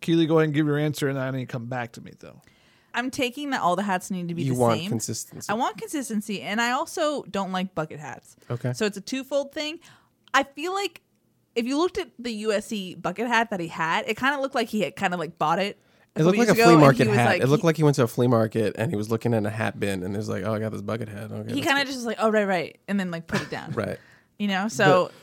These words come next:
Speaker 3: The, the
Speaker 2: you, 'cause you quote tweeted and you're like, "I don't know if this is a really good sign or a really bad sign," and I, w-, I thought it was not a good sign.
Speaker 1: What's interesting is because all his offers were so late,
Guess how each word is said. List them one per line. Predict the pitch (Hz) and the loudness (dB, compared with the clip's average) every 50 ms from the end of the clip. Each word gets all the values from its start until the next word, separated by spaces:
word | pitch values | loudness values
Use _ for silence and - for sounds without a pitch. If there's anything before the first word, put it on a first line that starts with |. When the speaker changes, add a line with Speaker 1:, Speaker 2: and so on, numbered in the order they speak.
| - - - | -20 -18 -10
Speaker 3:
The, | 214 226 226 | -2 2 4
the | 285 | 4
Speaker 2:
you, | 311 320 | 4 4
'cause | - - 269 240 202 | 0 -6 -10 -8 -6
you | 254 320 320 | -6 -6 -8
quote | _ - - 349 403 415 - | _ -8 -4 -2 -2 -2 -2
tweeted | 339 302 247 226 | -4 -4 -4 -4
and | 208 196 | -4 -4
you're | 185 175 | -6 -6
like, | 175 135 | -6 -6
"I | - 170 | -4 -4
don't | 190 214 | -2 -2
know | 226 220 | -2 -4
if | 220 226 | -4 -6
this | 226 214 | -6 -4
is | 214 | -4
a | 196 | -2
really | 180 190 208 208 202 | -2 0 0 0 0
good | 190 226 220 | 0 0 0
sign | - 294 269 269 254 | 0 0 0 0 0
or | 233 | -2
a | |
really | 190 185 185 165 | -2 -2 -2 0
bad | 180 170 180 175 | 0 0 0 0
sign," | - 175 147 143 147 - | -2 -4 -4 -4 -6 -8
and | - 170 175 | -4 -2 2
I, | 165 190 208 | 2 2 2
w-, | 214 214 - - - | 2 0 -2 -4 -4
I | - 214 202 240 294 330 294 247 214 208 - - | 0 4 6 8 8 8 8 6 2 0 0 -2
thought | 214 196 196 | -2 0 0
it | 190 185 | -2 -4
was | 180 220 208 | -6 -6 -6
not | 180 165 170 | -6 -6 -6
a | 170 | -8
good | 165 - - - | -10 -12 -14 -16
sign. | - - - 214 - _ _ _ _ _ | -16 -18 -18 -20 -20 _ _ _ _ _
Speaker 1:
What's | - 135 156 160 - 208 | -2 0 0 2 2 0
interesting | 220 - 220 196 - 214 185 170 160 | -2 -2 -2 -4 -2 -2 0 0 2
is | 156 151 151 147 143 139 131 120 - _ _ _ _ _ _ _ - | 4 4 6 6 4 4 0 -2 -8 _ _ _ _ _ _ _ -2
because | 151 139 - 190 185 180 185 | -2 2 6 6 8 8 8
all | 180 180 | 8 8
his | 180 180 165 143 135 - - | 8 8 6 4 0 -6 -6
offers | - 131 151 190 - 175 156 139 135 | -4 0 0 2 2 2 2 4 2
were | 139 127 | 2 0
so | - 175 156 147 | 2 2 2 2
late, | 135 131 131 170 180 156 - - - | 2 2 4 4 4 4 2 -2 -12